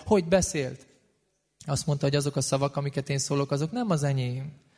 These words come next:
Ez a parancsolat, ez nem az enyém, hanem az atyáé, aki küldött engem. Ő mondta ezt, amen. Amikor megtesszük ezt, Jézusnak engedelmeskedünk, de tulajdonképpen az atyának, mert ő küldte őt, hogy ezt mondja. Amen. Ha valaki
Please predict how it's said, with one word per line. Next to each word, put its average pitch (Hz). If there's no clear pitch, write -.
Ez 160
a 180
parancsolat, 196
ez 208
nem 247
az 156
enyém, 156
hanem 147
az 151
atyáé, 147
aki 139
küldött 160
engem. 135
Ő 214
mondta 131
ezt, 143
amen. 208
Amikor 190
megtesszük 208
ezt, 214
Jézusnak 170
engedelmeskedünk, 160
de 156
tulajdonképpen 147
az 139
atyának, 135
mert 139
ő 156
küldte 139
őt, 131
hogy 143
ezt -
mondja. 143
Amen. 151
Ha 151
valaki 175